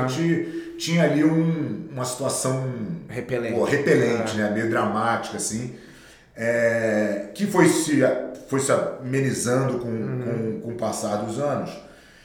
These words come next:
Speaker 2: E eu acho que muito porque a gente, como eu falei antes, acredita no jiu-jitsu da mesma forma.
Speaker 1: Uhum.
Speaker 2: E aí a minha pergunta de volta pra você, como é que você acha que a gente estaria se não tivesse tido a separação?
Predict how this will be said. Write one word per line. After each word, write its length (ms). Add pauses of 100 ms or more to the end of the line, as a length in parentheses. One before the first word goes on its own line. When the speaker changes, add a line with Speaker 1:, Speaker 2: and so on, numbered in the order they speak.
(220)
Speaker 2:
E 100
eu 140
acho 200
que 40
muito 240
porque 160
a 60
gente, 460
como 140
eu 80
falei 220
antes, 200
acredita 440
no 100
jiu-jitsu 320
da 80
mesma 320
forma. 560
Speaker 1:
Uhum. 280 (440)
Speaker 2:
E 140
aí 140
a 40
minha 140
pergunta 400
de 80
volta 380
pra 120
você, 360
como 200
é 60
que 80
você 180
acha 580 (500)
que 160
a 60
gente 240
estaria 520
se 180
não 120
tivesse 360
tido 120
a 20
separação? 680